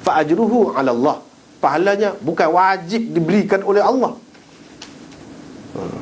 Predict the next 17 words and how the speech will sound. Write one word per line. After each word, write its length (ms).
Mesti 480
Allah 240
Subhanahu 240
Wa 60
Taala 180
bagi. 360
Dengan 240
arti 240
tak 160
mungkin. 480
Allah 220
Subhanahu 180
Wa 120
Taala 180
dia 80
tak 100
bagi. 260